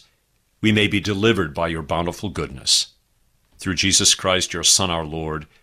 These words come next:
who lives and reigns with you in the Holy Spirit, one God, now and forever." The Catechism says we daily sin much and surely deserve nothing but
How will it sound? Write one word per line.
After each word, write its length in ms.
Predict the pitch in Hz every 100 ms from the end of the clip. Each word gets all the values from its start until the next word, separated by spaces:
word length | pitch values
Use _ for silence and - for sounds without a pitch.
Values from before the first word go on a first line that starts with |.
| _
who 100 | -
lives 380 | 95 110 117 107
and 160 | 95 92
reigns 320 | 95 92 -
with 160 | 87
you 140 | 104 92
in 60 |
the 80 | 82
Holy 260 | - 85 82
Spirit, 520 | - - 71 65 - _ _ _ _ _
one 280 | - 95 90
God, 280 | 78 76 73
now 220 | 80 78
and 160 | 76 71
forever." 460 | 76 67 67 - - _ _ _ _ _ _ - - - - _ -
The 80 |
Catechism 600 | - 147 143 160 151 - 127
says 240 | 131 113
we 100 | 117
daily 300 | 120 117 113
sin 280 | - 120 107
much 300 | 107 110 -
and 80 | 104
surely 320 | - 107 101
deserve 420 | 92 90 95 80
nothing 420 | 87 87 90 85
but 320 | 82 78 -